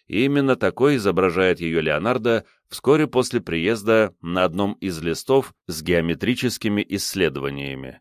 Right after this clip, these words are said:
Времени на беседу у мальчишки-короля и престарелого художника будет не так много. За два с половиной года их общение продлится в общей сложности всего семь месяцев.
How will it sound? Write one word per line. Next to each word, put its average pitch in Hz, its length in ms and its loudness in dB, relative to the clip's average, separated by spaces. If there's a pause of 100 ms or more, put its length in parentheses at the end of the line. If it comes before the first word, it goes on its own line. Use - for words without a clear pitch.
(640)
Времени 117 460 4
на 113 120 2
беседу 104 460 2
у 98 60 2
мальчишки-короля 95 1040 -2
и 92 140 -10
престарелого 95 680 0
художника 101 760 -2
будет 95 360 -4
не 95 100 -2
так - 240 -4
много. 92 420 -4 (480)
За 123 240 2
два 127 140 4
с - 60 -8
половиной 101 460 0
года 113 440 2 (320)
их 139 240 -2
общение 131 420 0
продлится 95 560 -2
в 90 60 0
общей 104 240 0
сложности 98 580 -2
всего 87 320 -4
семь 90 260 -4
месяцев. 78 680 -8